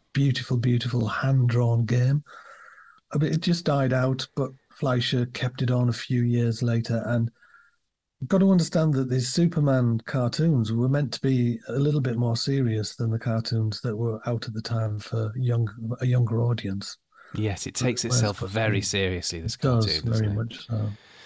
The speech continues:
Speaker 2: Um, one, a couple of observations about the, about the cartoon series.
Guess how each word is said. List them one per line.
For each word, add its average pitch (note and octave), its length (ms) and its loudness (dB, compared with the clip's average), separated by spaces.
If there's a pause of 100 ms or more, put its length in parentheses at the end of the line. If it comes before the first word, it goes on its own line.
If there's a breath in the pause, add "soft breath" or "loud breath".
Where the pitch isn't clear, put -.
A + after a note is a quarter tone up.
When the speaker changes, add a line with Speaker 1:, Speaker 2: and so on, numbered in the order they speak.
(300 loud breath)
Speaker 2:
Um, A2+ 440 0 (140)
one, D#3+ 540 0 (120)
a - 40 -18
couple E3+ 180 -2
of C#3+ 100 2
observations B2+ 640 2
about A2+ 360 0
the, G2+ 200 -4 (220)
about F#2 300 -4
the G2 80 -6
cartoon G#2+ 800 -2 (100)
series. F2 800 -6